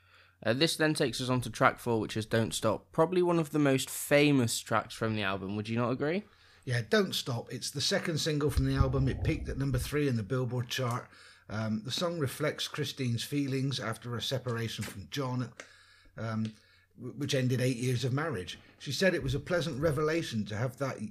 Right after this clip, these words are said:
Speaker 2: "yesterday's gone" in the chorus. Um, the first track with, it's the first track with any real meat on the bone, so to speak. Um, it draws you in. Uh, I feel this would have been the better opener for me. This is,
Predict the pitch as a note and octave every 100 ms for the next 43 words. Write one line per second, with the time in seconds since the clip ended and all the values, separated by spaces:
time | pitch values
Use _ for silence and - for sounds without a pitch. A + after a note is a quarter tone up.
0 | - C#3 B2 - B2 A#2 - D3 B2+ G2+
1 | F#2+ A2 G#2+ - C3+ E2+ - - _ -
2 | - - _ - A#2+ A#2+ A#2 - - C#3+
3 | G#3 G3+ - G3 - E3 - B2 D3 F#3+
4 | - F3+ C#3 D3 D#3 C#3+ C#3+ D#3+ D3 C3
5 | C#3 D#3 C3 B2+ A2+ C#3+ C#3 C3+ - C3
6 | - - C3+ C3+ - - - - A#2+ B2+
7 | - D#3+ D3+ B2 B2 A2 A#2 A2 A2+ -
8 | - - - _ A2 - B2+ F#3 F3 F3
9 | F#3 F3+ E3+ D#3 C#3+ D3 D#3 A2 C#3+ B2+
10 | - - G#2+ F#2+ G2 F#2+ A2+ C3 A#2